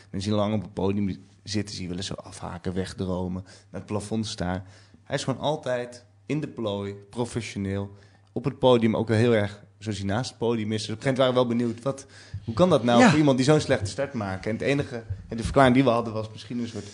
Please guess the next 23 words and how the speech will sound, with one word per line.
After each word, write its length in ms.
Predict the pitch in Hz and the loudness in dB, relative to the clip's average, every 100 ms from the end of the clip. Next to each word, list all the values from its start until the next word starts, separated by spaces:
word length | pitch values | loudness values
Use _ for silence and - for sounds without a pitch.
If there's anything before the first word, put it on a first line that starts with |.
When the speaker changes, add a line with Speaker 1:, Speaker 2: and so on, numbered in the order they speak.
| - - - | -20 -20 -10
Speaker 1:
perfectionisme, 800 | - 113 127 113 117 120 117 107 92 | -6 -2 -2 -2 0 0 -2 -4 -6
Speaker 2:
Ja. 40 | 98 | -8
Speaker 1:
vermoeidheid, 580 | - 113 117 113 95 - | 0 4 6 4 0 -2
Speaker 2:
Ja. 60 | |
Speaker 1:
ongemak. 500 | 123 - 104 95 90 | -6 -4 -4 -4 -6
En 100 | 101 | -6
dan 80 | 104 | -4
Speaker 2:
Ja. 60 | 101 | -2
Speaker 1:
gewoon 160 | 101 | -2
helemaal 240 | 101 117 104 | 0 0 -2
doorschieten 640 | 104 107 104 - 98 - | -2 -2 -4 -8 -8 -6
in 160 | 95 95 | -2 -4
Speaker 2:
Ja. 140 | 95 - - - _ _ - | -6 -12 -20 -20 _ _ -8
Speaker 1:
zo'n 240 | 107 104 | -2 -2
ongelo-, 340 | 104 - 113 | -2 -6 -6
in 120 | - 113 | -4 -4
die 120 | 113 | -2
hele 160 | 113 | -2
professionele 640 | 95 98 110 107 101 92 90 | -6 -8 -8 -8 -8 -8 -8
houding. 400 | 107 120 87 85 | -6 -6 -6 -6
En 40 | |
Speaker 2:
Ja. 60 | 90 | -6
Speaker 1:
dan 200 | 87 | -8